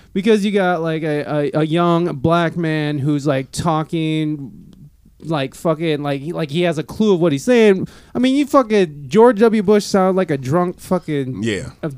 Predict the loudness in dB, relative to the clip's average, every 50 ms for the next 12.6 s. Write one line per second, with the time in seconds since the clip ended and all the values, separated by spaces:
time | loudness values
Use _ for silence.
0 | -14 -14 -8 -6 -2 0 2 4 4 4 4 4 2 2 0 0 0 0 2 2
1 | 2 2 0 0 -2 -2 0 2 2 0 0 -2 -4 -6 -6 -6 -8 -10 -12 -12
2 | -14 _ _ _ -20 -20 -20 -20 -20 -6 0 2 4 4 4 4 4 2 2 2
3 | 2 2 2 0 0 -2 -2 0 0 0 0 0 -2 -4 -6 -4 -4 -4 -4 -6
4 | -6 -6 -2 -2 -2 -2 -4 -6 -8 -6 -6 -6 -8 -8 -12 -16 -20 -20 -20 -20
5 | -20 -8 -4 -2 0 2 2 2 4 4 2 2 2 2 2 0 -2 -6 -12 -20
6 | -20 _ -20 -12 -6 -4 -2 -2 0 2 2 2 2 0 -2 -4 -4 -6 -6 -4
7 | -2 -2 -2 0 -2 -2 0 0 0 0 0 -2 -4 -4 -6 -6 -6 -6 -6 -4
8 | -4 -6 -6 -6 -6 -6 -6 -6 -6 -8 -8 -6 -6 -6 -4 -2 0 2 4 4
9 | 6 4 4 4 4 2 2 2 4 4 4 4 2 2 0 -2 0 2 2 4
10 | 4 4 4 2 2 2 2 2 2 4 4 2 2 0 0 -2 0 0 0 0
11 | 0 2 2 2 2 2 0 0 2 2 4 6 4 4 4 4 2 4 6 6
12 | 6 6 6 2 0 2 4 6 6 6 6 2